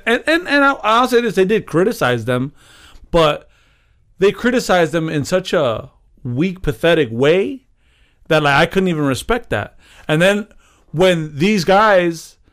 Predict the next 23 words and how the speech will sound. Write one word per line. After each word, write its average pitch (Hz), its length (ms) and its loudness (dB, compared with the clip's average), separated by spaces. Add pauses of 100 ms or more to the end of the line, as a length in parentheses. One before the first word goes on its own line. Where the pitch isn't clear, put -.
(260)
have 151 180 -4
had 185 260 2
kind 208 200 0
of 190 100 0
a, 170 40 -4 (280)
a 156 40 0
bit 180 220 2
of 170 100 0
a 151 60 0
downfall 139 800 0 (280)
for 147 240 -2
the, 131 200 -4 (100)
for - 220 -4
the 123 100 -2
moment, 151 480 -2 (1000)
now 180 220 2
you 208 160 2
guys 180 160 0
are 143 60 -4
celebrating 139 680 0
while 127 160 0
they're 117 140 0
down. 131 420 -2